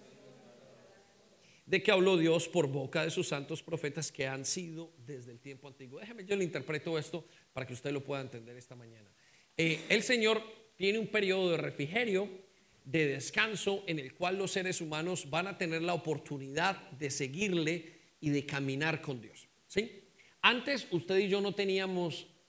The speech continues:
ni cinco, ni un milímetro, ni un, un centímetro de oportunidad de caminar con Dios. ¿Por qué? Porque usted y yo éramos pecadores.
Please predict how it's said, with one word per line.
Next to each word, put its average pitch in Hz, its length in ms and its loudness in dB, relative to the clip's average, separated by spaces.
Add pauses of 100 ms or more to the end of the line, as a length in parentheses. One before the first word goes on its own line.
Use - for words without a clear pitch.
ni 151 720 0 (280)
cinco, 226 680 0
ni 180 160 4
un 208 320 2
milímetro, 208 840 0
ni 151 160 -4
un, 165 380 -8 (520)
un 175 240 -8
centímetro 202 840 0
de 160 160 2
oportunidad 147 840 0
de 165 140 -2
caminar 135 400 -4
con 170 160 -16
Dios. - 260 -16 (320)
¿Por 156 120 -2
qué? 185 120 4
Porque 143 260 -2
usted 160 280 0
y 185 120 4
yo 190 460 0
éramos 139 380 -2
pecadores. 143 640 -6